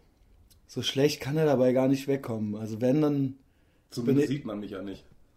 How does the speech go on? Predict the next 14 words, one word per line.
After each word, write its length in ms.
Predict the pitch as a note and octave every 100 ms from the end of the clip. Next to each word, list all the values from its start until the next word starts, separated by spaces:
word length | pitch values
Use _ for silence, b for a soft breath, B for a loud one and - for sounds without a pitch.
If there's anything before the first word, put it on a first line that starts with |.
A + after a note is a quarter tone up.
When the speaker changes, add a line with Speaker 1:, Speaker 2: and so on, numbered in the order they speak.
| -
Speaker 1:
Man 260 | D3+ D#3 C3+
sieht 280 | D#3+ F3 G3
dich 220 | G#3+ A3+
nicht. 500 | G#3 A#3 C#4+ - -
Mal 360 | E3+ E3 D3 C3
sehen, 440 | C#3 D3+ F#3 A#3
mal 200 | F#3+ D3
sehen, 260 | C#3+ F3 F#3+
was 160 | D#3+
wir 80 | D#3
da 140 | D3
noch 180 | D3 C3+
machen, 400 | C#3 C#3+ A3 G#3+
ja. 320 | D3+ C#3 G#3+